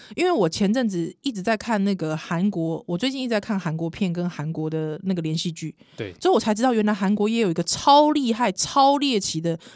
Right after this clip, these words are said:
Speaker 1: 连环杀人事件，也是个未解决案件。
Speaker 2: 嗯。
Speaker 1: 对，叫京畿道的，呃，京畿道杀人事件。
Speaker 2: 京畿道杀人事件啊。
Speaker 1: 京畿道杀人事件叫华城连续杀人案。你知道当时啊，他杀了十个女子，而且呢，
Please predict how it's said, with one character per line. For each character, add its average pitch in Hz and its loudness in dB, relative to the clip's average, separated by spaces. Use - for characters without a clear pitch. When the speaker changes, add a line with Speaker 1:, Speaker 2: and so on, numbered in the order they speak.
Speaker 1:
连 202 4
环 180 0
杀 202 0
人 165 0
事 180 -4
件， 170 -2
也 156 -2
是 202 -2
个 202 -2
未 240 2
解 156 -4
决 139 -6
案 151 -6
件。 151 -10
Speaker 2:
嗯。 107 -8
Speaker 1:
对， 190 0
叫 247 -2
京 277 2
畿 214 -4
道 202 0
的， 160 -4
呃， 175 0
京 302 -4
畿 277 -2
道 233 4
杀 196 -2
人 156 -2
事 160 -6
件。 151 -10
Speaker 2:
京 175 -4
畿 180 -4
道 175 0
杀 147 0
人 131 -2
事 127 -6
件 123 -6
啊。 95 -14
Speaker 1:
京 247 0
畿 240 0
道 226 2
杀 208 0
人 180 -2
事 185 -4
件 190 -2
叫 220 2
华 214 4
城 190 2
连 190 4
续 214 -2
杀 180 0
人 156 -4
案。 165 -4
你 226 0
知 262 -2
道 349 4
当 285 -2
时 170 -4
啊， 156 -2
他 285 -2
杀 277 2
了 226 2
十 - -2
个 190 0
女 175 0
子， 160 -8
而 202 0
且 226 -2
呢， 170 -4